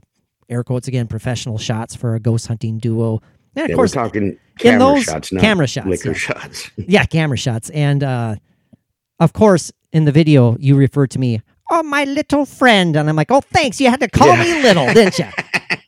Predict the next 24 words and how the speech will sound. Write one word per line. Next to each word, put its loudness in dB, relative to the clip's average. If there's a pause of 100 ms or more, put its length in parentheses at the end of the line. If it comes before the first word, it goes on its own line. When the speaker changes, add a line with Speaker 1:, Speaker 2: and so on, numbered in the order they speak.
(440)
Speaker 2:
Yeah, 4
that 0
was, 0
oh, -2 (320)
yeah, -4
that 0
was 0
back -2
in -4
the -2
day 0
when -2
I, -6 (560)
I -2
was -2
very -2
flippant -8
about -6
Speaker 1:
<laughs> -4
Oh, 0 (140)
hell -2
Speaker 2:
Patrick's 0
Speaker 1:
yeah. -4
Speaker 2:
sensitivity. -2